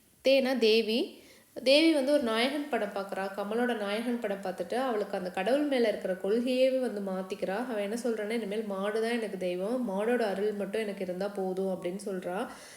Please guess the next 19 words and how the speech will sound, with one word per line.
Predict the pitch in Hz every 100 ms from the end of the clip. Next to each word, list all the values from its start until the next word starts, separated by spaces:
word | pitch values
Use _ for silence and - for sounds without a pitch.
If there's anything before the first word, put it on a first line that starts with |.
| -
தேவி | 208 226 240
நாயகன் | 233 196 226 240 226
படம் | 196 190
பார்த்துட்டு | 185 180 190
கடவுள் | 254 220 214 233
மேல | 226 202
இருந்த | 185 185
கொள்கையை | 180 185 196 214 214
மாத்திக்கிறா. | 185 185 196 185 208
"மாடு | 233 190 196 214
தான் | 226
இனிமேல் | 214 196 202
தெய்வம், | 185 185 196 254
மாடோட | 196 202 220
அருள் | 214 190 202
மட்டும் | 190 190 226
இருந்தா | 220 185 202
எனக்கு | 202 190 -
போதும்னு" | 185 185